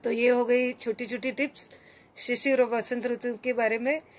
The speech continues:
इसी प्रकार नई-नई टिप्स और remedies लेकर मैं आपके पास आते रहूँगी,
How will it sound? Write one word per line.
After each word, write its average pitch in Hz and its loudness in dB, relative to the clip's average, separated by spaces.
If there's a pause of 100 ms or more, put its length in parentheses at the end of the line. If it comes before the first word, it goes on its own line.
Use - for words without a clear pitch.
(200)
इसी 240 -4
प्रकार 294 6
नई-नई 247 2
टिप्स 247 -2
और 233 -2
remedies 214 0
लेकर 226 0
मैं 226 -2
आपके 220 -4
पास 220 -2
आते 220 -2
रहूँगी, 240 -2